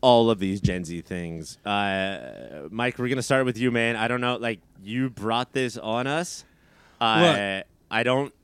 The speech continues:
Speaker 1: uh, just, uh, we, we talked about in the preview show why you picked this, right?
Speaker 2: Yes.
Speaker 1: Um, thir-, uh, thirty years in the making, very impressive. Um, but now that you have seen it, what the fuck was this, man?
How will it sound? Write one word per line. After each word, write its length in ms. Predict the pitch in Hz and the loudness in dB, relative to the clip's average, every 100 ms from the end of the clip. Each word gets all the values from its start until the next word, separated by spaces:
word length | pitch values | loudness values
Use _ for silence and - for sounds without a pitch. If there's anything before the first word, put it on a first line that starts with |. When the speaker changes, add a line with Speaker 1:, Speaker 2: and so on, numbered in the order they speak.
| _ - | _ -12
Speaker 1:
uh, 300 | 107 135 143 | -6 -4 -4
just, 400 | 147 135 180 - - - _ _ _ _ _ _ _ _ - - 104 120 127 - - - - | 2 4 4 2 -16 -20 _ _ _ _ _ _ _ _ -20 -20 -20 -20 -20 -20 -20 -20 -14
uh, 640 | - 113 - - - - 147 | -10 -10 -12 -18 -20 -8 2
we, 140 | 147 196 | 4 6
we 140 | 180 | 6
talked 240 | 208 220 | 6 6
about 100 | - | 8
in 60 | 208 | 6
the 80 | 160 | 4
preview 280 | 143 120 113 | -2 -4 2
show 180 | 135 | 2
why 320 | 104 90 104 98 | 2 2 0 0
you 180 | 87 87 | -4 -8
picked 260 | - - | -10 -20
this, 260 | - - - | -20 -20 -6
right? 200 | 98 101 | -2 2
Speaker 2:
Yes. 280 | 131 101 90 | 0 0 -2
Speaker 1:
Um, 480 | 90 87 82 76 73 _ | 0 -2 -4 -8 -14 _
thir-, 380 | - 139 139 143 123 | -4 2 2 0 -6
uh, 80 | 117 | -2
thirty 220 | 139 131 | 0 2
years 180 | 135 120 | 2 0
in 40 | |
the 60 | 127 | 0
making, 300 | 160 156 131 | -2 -2 -2
very 220 | 104 95 | -2 -4
impressive. 480 | 90 135 123 135 123 _ _ _ _ | -2 -2 0 -2 -4 _ _ _ _
Um, 460 | 117 113 107 95 95 _ | 2 4 4 0 -6 _
but 240 | - 123 110 | 2 2 4
now 320 | 117 127 160 | 0 2 2
that 100 | 147 | 2
you 140 | 131 | -2
have 140 | 107 87 | -4 -4
seen 340 | - 131 120 | -8 -6 -4
it, 240 | 101 87 - - | -4 -6 -10 -18
what 280 | 92 110 139 | -8 -4 -4
the 80 | - - - | -6 -6 0
fuck 200 | 190 - 120 | 0 -2 -2
was 180 | 120 | -2
this, 280 | 92 127 104 | 0 -2 -2
man? 300 | 92 85 90 | -6 -10 -10